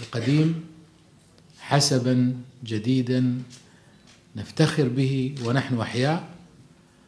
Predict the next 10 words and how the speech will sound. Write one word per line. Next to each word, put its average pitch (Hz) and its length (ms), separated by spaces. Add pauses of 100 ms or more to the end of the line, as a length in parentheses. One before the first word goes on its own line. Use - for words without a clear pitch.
(280)
فلا 123 280
خير 135 400
في 110 400
فخر 147 400
بعد 117 420
الوفاة، 110 560 (1700)
ويفتخر 117 640 (1700)
به 123 520 (300)
كذلك 123 580 (1040)
أبناؤنا 135 880